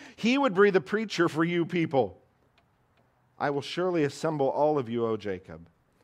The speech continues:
I will gather the remnant of Israel. I will set them together like sheep in a fold, like a flock in its pasture, a noisy multitude of men." You don't want to hear it. But Israel, I have a plan.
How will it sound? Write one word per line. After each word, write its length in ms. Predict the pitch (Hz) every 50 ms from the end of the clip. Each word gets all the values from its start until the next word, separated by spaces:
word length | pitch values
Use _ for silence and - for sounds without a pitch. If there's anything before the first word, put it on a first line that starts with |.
| _ _ _ _ _ _ -
I 100 | - 117
will 120 | 120 120
gather 380 | 123 139 143 156 165 165 156 139
the 100 | 127 120
remnant 380 | 120 135 143 147 143 139 127 117
of 120 | 110 113
Israel. 360 | 120 113 110 113 110 107 - -
I 80 | 113 113
will 120 | 113 107
set 320 | - - - 151 151 -
them 120 | - 143 127
together 380 | 120 117 101 123 120 127 123
like 220 | 113 110 107 104 -
sheep 360 | - - - 151 151 - -
in 80 | 123 117
a 60 | 104
fold, 400 | - - 127 127 131 135 131 123 - - - _ -
like 200 | 110 120 113 -
a 60 | 113
flock 500 | - - - - 127 139 143 160 156 -
in 120 | - 113 113
its 160 | 107 - -
pasture, 580 | _ - 135 127 127 123 - - - 135 123
a 100 | - 107
noisy 420 | 107 110 117 127 135 127 113 123 113
multitude 600 | 110 110 113 117 113 - 107 - - 123 117 110
of 140 | 104 92 104
men." 240 | 107 101 101 98 95 - - - - _ -
You 220 | 101 113 143 175
don't 160 | - 165 123
want 180 | 135 135 131 123
to 40 | 117
hear 300 | - - 127 120 107 95
it. 180 | 92 92 - - - _ _ _ _ _ _ _ _ _ _ _ _ _ _ _ _ _ _ _ _ _ _ _ _
But 120 | - 147 131
Israel, 320 | 139 123 123 135 131 120
I 100 | 123 123
have 100 | 123 120
a 40 | 117
plan. 280 | - - 101 82 82